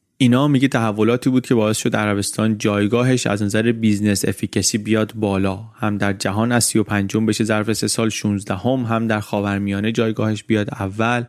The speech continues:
اه، یا اینکه بالاخره درهای عربستان رو بازتر کنه برای سرمایه گذاری خارجی و اینها. میگه به تدریج راه رو باز می‌کنه که تغییرات اجتماعی هم اتفاق بیفته.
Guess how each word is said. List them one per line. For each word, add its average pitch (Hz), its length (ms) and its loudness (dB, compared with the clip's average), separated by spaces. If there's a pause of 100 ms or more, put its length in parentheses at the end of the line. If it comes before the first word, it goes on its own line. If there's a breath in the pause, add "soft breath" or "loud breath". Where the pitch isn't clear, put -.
(160)
اه، - 200 0
یا 110 160 2
اینکه 110 260 2
بالاخره 110 720 0 (120)
درهای 104 380 0
عربستان 113 640 0
رو 117 80 4
بازتر 110 640 -2
کنه 113 240 0
برای 107 260 2
سرمایه 104 480 0
گذاری 104 520 2
خارجی 117 880 2
و 147 140 0
اینها. 170 360 4
میگه 156 220 2
به 147 120 2
تدریج 131 560 2
راه 135 180 4
رو 135 100 4
باز 127 280 2
می‌کنه 123 320 0
که 120 100 -4
تغییرات 110 560 0
اجتماعی 110 580 0
هم 123 120 2
اتفاق 117 500 -2
بیفته. 120 640 2